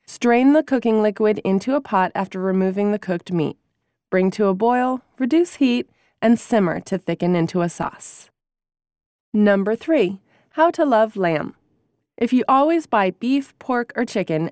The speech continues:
and avoid lamb because you're not exactly sure what to do with it, Here's a simple idea. Use lamb in your next stir fry, or stew, or chili. Easier yet, shape ground lamb into meatballs or burgers.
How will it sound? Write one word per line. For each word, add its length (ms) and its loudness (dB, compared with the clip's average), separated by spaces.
and 100 2
avoid 380 2
lamb 300 0
because 340 -4
you're 80 2
not 340 2
exactly 420 -2
sure 180 -2
what 140 0
to 80 -4
do 140 0
with 160 -2
it, 200 -2
Here's 220 2
a 80 0
simple 340 0
idea. 460 -2
Use 440 2
lamb 360 4
in 160 0
your 120 4
next 300 -2
stir 220 -2
fry, 380 -6
or 200 2
stew, 640 -4
or 80 0
chili. 520 -2
Easier 380 0
yet, 400 0
shape 400 -4
ground 380 2
lamb 340 0
into 300 -2
meatballs 640 0
or 100 0
burgers. 600 -6